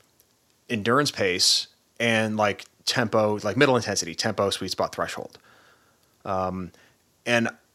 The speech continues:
uh, I'm not entirely sure. I haven't, honestly, I haven't thought about this that much. Um, so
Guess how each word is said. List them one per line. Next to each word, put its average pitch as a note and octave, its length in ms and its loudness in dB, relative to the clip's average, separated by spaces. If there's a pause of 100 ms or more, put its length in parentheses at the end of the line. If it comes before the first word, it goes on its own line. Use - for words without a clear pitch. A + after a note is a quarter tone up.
(260)
uh, G#2+ 480 0
I'm C#3+ 160 2
not G3+ 200 2
entirely C3 1040 2
sure. B2 160 0
I A#2 60 2
haven't, D#3+ 240 4
honestly, C3+ 300 6
I A2+ 40 0
haven't B2 220 4
thought - 240 0
about A#2+ 180 2
this C3+ 160 0
that C3 180 0
much. C3 360 -2 (500)
Um, F2+ 540 -2
so F#2 480 -2